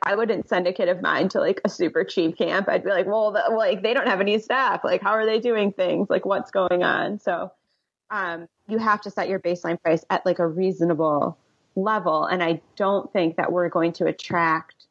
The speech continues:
campers just by offering, like, discounts or cheap rates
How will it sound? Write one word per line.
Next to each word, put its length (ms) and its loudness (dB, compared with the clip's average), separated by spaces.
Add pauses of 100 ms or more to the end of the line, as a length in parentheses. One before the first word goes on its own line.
(140)
campers 520 0
just 240 -2
by 180 0
offering, 540 0
like, 280 -2 (120)
discounts 720 0
or 100 2
cheap 320 -2
rates 540 -2